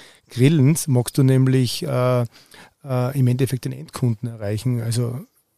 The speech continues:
Frage, wie gefällt dir das Grillen? <laughs>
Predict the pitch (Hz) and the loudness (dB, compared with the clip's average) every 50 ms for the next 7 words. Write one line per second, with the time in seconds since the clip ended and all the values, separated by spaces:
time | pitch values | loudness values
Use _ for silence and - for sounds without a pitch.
0 | _ _ _ _ - - - 120 120 127 131 143 147 151 147 147 143 180 190 _ | _ _ _ _ -20 -14 -4 0 0 2 4 6 4 4 4 2 -2 -6 -10 _
1 | _ _ _ 127 143 - - - 139 135 110 - 151 139 139 131 117 - - - | _ _ _ -10 -10 -10 0 2 4 4 4 4 4 4 4 4 2 -2 0 4
2 | 127 127 139 156 165 202 - - - 202 165 - - - 131 | 4 4 6 6 4 2 2 -2 0 0 0 0 -2 -10 -14